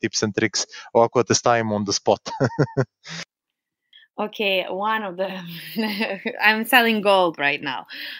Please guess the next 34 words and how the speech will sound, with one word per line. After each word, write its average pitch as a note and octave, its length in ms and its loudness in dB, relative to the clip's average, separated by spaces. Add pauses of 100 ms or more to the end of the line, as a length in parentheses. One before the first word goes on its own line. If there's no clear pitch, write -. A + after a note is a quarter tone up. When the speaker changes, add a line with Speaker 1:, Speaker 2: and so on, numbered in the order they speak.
(120)
Speaker 2:
A, G3 240 2 (160)
u-, G#3 400 -6
da, F#3 260 4
jedan G#3 400 -2
od, A3 180 -6
e, F#3+ 340 0
glavnih G3+ 380 -2
stvari F3+ 560 -4
kod G3 160 -12
salesa F#3+ 500 -6
koji F#3+ 260 -6
mi F#3+ 80 -8
je F3+ 100 -8
do F3+ 60 -10
sad F#3 340 -6 (200)
doneo E3+ 760 -4
jako F3+ 520 -4
dob-, D#3+ 280 -6 (160)
dob-, E3 180 -2 (240)
dobre E3 280 -4 (120)
prodaje, E3 360 -2
da - 80 -8
kažem, E3+ 300 -8
koji F3 120 -8
mislim F3 200 -10
da E3+ 40 -6
je E3 40 -4
bio F3+ 160 -4
presudan, G#3+ 500 -2 (500)
a, F3+ 280 -2
jeste, F#3 840 -2 (120)
verovali F#3 480 -4
ili F3 140 -8
ne, F#3 260 -6